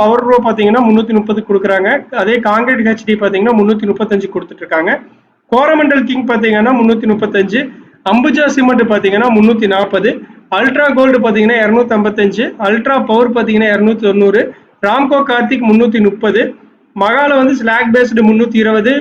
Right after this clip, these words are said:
பி பி சி முன்னூத்தி முப்பது, ஹெச் டி முன்னூத்தி நாப்பதுங்க. சூப்பர் ஸ்டார் அரசு ஒரு மூட்டை வந்து முந்நூறு ரூபாய், வலிமை ஒரு மூட்டை முன்னூத்தி இருபது, மாருதி சிமெண்ட் ஒரு மூட்டை இருநூத்தி தொண்ணூறு, கே சி பி சிமெண்ட் ஒரு மூட்டை முன்னூத்தி முப்பது, பென்னா சிமெண்ட் ஒரு மூட்டை முன்னூத்தி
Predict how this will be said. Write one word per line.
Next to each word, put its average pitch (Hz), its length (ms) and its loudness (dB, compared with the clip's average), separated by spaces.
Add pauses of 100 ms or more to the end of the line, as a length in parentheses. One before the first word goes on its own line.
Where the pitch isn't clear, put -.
(120)
பி 240 180 -2
பி 247 180 0
சி 262 80 0 (120)
முன்னூத்தி 220 360 2
முப்பது, 220 280 0 (120)
ஹெச் 202 280 -4
டி 247 40 0 (120)
முன்னூத்தி 208 360 0
நாப்பதுங்க. 180 440 -2 (720)
சூப்பர் 294 340 0
ஸ்டார் 269 300 0
அரசு 240 260 0 (180)
ஒரு 220 120 2 (140)
மூட்டை 240 280 2
வந்து 233 220 0
முந்நூறு 214 320 4
ரூபாய், 196 260 0 (360)
வலிமை 254 320 2 (140)
ஒரு 220 160 4
மூட்டை 240 280 2
முன்னூத்தி 220 340 2
இருபது, 208 280 2 (520)
மாருதி 277 440 0
சிமெண்ட் 262 320 0
ஒரு 226 140 4
மூட்டை 240 280 2
இருநூத்தி 226 400 2
தொண்ணூறு, 202 320 2 (240)
கே 240 100 0 (120)
சி 277 160 0
பி 254 120 -2
சிமெண்ட் 240 320 2
ஒரு 214 140 4
மூட்டை 233 260 2
முன்னூத்தி 214 380 2
முப்பது, 196 320 -2 (380)
பென்னா 247 280 2 (120)
சிமெண்ட் 262 340 2
ஒரு 220 160 2
மூட்டை 233 260 2
முன்னூத்தி 220 300 0